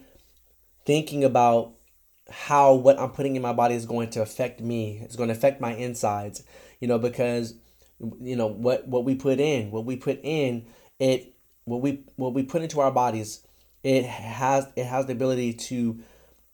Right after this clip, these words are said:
to affect the, the makeup of our bodies, like how, how we, not only how we look on the outside, but it, it has the ability to, to either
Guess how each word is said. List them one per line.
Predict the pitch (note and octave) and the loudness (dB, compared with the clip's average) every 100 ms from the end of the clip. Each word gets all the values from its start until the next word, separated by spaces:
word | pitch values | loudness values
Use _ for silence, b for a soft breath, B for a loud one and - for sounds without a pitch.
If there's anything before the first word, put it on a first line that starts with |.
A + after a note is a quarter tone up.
| _ _ _ _ _ - | _ _ _ _ _ -8
to | - - C#3 C3 | -4 2 4 4
affect | B2+ - D3 C#3 - | 2 2 4 4 -2
the, | A#2+ A2+ B2 A#2 A2+ A#2 | -10 2 4 6 4 2
the | |
makeup | A#2+ B2+ D3 D3 - C3 | 0 4 4 4 -2 0
of | A#2+ | 2
our | A#2 | 4
bodies, | A2+ A2 G#2+ A2 | 4 2 0 0
like | A2+ - | 0 0
how, | G#2+ B2+ A#2+ A2+ | 0 0 0 -4
how | A2+ C3 C#3+ | 0 4 4
we, | C3+ C3 B B | 4 0 B B
not | C3+ C3 | -2 2
only | D#3 D3+ | 2 2
how | C3+ | 2
we | C3 | 2
look | B2 D3+ D#3 | 2 2 0
on | C3+ | -4
the | A#2 | -2
outside, | A2 A2 A#2 A2+ A2+ | -4 -2 0 0 0
but | A2+ - | -2 -4
it, | A#2+ - | -8 -4
it | B2 | -4
has | A#2+ C3 B2+ | 0 -2 -2
the | B2+ | -2
ability | A#2 D3 C#3+ C3+ | 0 2 2 0
to, | C3+ C3 C3+ B B B - | -2 -6 -6 B B B -6
to | C#3 C3+ | -4 -2
either | C#3 C3 B2 A#2+ A2+ | -2 2 2 2 -2